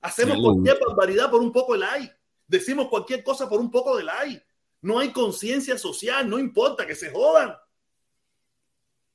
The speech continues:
Speaker 1: Nada, es-, esos son los tiempos que estamos viviendo. Oye, Felipón, vamos, mira, quiero mostrar, quiero mostrar, quiero mostrar cómo se está moviendo el podcast, Felipe. Mira, Felipe, yo no tengo culpa, ¿me entiendes? Tenemos como primera audiencia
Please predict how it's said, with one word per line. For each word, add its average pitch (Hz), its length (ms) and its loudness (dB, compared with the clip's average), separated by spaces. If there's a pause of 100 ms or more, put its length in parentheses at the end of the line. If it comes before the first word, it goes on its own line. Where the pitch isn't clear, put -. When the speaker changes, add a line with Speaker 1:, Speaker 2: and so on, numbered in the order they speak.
(500)
Speaker 1:
Nada, 269 380 -2
es-, 156 100 -4
esos 180 240 -2
son 285 80 0
los 311 100 -2
tiempos 214 220 -4
que 294 60 -6
estamos 185 240 -6
viviendo. 285 540 -4 (260)
Oye, 247 180 8
Felipón, 202 400 4 (140)
vamos, 220 240 4
mira, 208 180 8
quiero 156 180 -2
mostrar, 190 300 0
quiero 156 160 -2
mostrar, 190 380 -2
quiero 165 160 -4
mostrar 185 260 -4
cómo 202 180 0
se - 100 -8
está 202 100 -6
moviendo 190 340 0
el 185 80 -4
podcast, 226 300 0
Felipe. 185 400 -4 (180)
Mira, 175 300 -6
Felipe, 143 240 -6
yo 139 60 -6
no 143 60 -8
tengo 180 160 -6
culpa, 147 280 -6
¿me 113 60 -12
entiendes? 254 340 -4 (380)
Tenemos 233 480 0 (100)
como 175 240 2
primera 196 340 0
audiencia 247 640 2